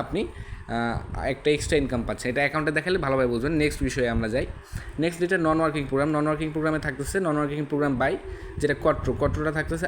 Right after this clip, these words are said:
আপলাইন ইনকাম এবং ক্রসলাইন ইনকাম দুই ধরনের মাধ্যমে। এখন আপলাইন কি ক্রসলাইন কি অবশ্যই আপনারা এটা জানেন যারা এগুলোর সঙ্গে কানেক্টেড আছেন, যারা জানেন না তারা শুনেন। আপলাইন মূলত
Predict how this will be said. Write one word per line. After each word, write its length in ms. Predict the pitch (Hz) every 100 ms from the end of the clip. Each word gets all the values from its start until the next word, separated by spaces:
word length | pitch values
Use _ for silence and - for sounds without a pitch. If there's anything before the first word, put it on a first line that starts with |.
| -
আপলাইন 340 | 143 - 156
ইনকাম 240 | 151 147 170
এবং 180 | 151 135
ক্রসলাইন 360 | 139 127 131 117
ইনকাম 260 | 110 151 233 - - - - 147
দুই 220 | 165 175
ধরনের 320 | 151 139 117
মাধ্যমে। 340 | 107 104 107
এখন 140 | 117 135
আপলাইন 400 | 139 - 165 165
কি 80 | 165
ক্রসলাইন 420 | 156 156 151 151
কি 100 | 143
অবশ্যই 320 | 147 147 - 180
আপনারা 160 | 165 151
এটা 100 | 151 139 131
জানেন 180 | 131 131
যারা 180 | 127 123
এগুলোর 320 | 123 120 123
সঙ্গে 160 | - 120
কানেক্টেড 280 | 120 117 120
আছেন, 240 | 113 143
যারা 160 | 131 127
জানেন 260 | 131 147
না 100 | 165
তারা 220 | 185 135 120
শুনেন। 260 | 110 95 - - - -
আপলাইন 340 | 139 - 170 175
মূলত 220 | 165 165